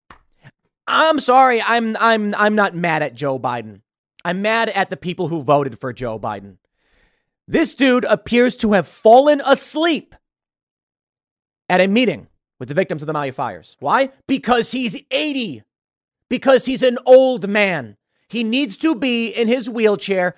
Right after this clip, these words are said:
with his blanket on his lap in the sun napping, not flying to Maui to meet with a devastated community and talk about what we are doing as a nation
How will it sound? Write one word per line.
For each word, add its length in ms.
with 140
his 120
blanket 500
on 140
his 160
lap 340
in 220
the 100
sun 360
napping, 600
not 580
flying 640
to 180
Maui 600
to 160
meet 380
with 240
a 80
devastated 880
community 540
and 200
talk 280
about 300
what 240
we 180
are 120
doing 460
as 100
a 60
nation 480